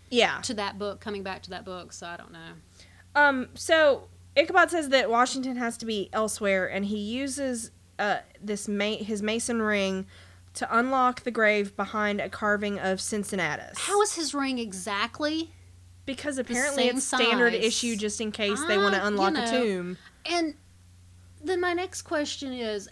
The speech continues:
Speaker 2: as nice, as nice,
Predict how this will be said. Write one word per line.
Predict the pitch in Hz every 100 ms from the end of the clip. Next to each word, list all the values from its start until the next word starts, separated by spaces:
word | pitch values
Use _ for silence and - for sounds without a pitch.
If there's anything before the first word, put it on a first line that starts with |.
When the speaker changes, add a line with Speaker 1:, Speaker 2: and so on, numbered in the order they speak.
| -
Speaker 2:
as | 254 233
nice, | 233 247 320 403 - - -
as | 220 220 185
nice, | 208 208 220 214 175 - - - - -